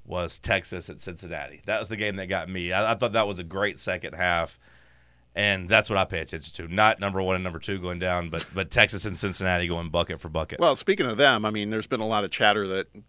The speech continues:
Speaker 2: you know, a lot of people were like, they were shocked that Texas was still ranked when the poll came out.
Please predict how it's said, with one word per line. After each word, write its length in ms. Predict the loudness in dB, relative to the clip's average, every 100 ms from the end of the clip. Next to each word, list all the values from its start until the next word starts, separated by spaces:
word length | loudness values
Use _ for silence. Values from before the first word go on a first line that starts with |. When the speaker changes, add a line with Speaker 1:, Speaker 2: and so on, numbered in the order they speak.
| -8
Speaker 2:
you 80 | -6
know, 100 | -2
a 20 |
lot 160 | -2 -2
of 60 |
people 240 | -4 -8 -6
were 140 | -6
like, 180 | -6 -8 -8
they 100 | -8
were 140 | -6
shocked 680 | -8 -8 -8 -4 -2 -2 -4
that 100 | -10
Texas 400 | -4 -4 -4 -10
was 100 | -8
still 280 | -6 -6 -8
ranked 480 | -8 -8 -10 -12 -12
when 100 | -12
the 80 |
poll 260 | -6 -4 -4
came 220 | -4 -6
out. 300 | -4 -4 -6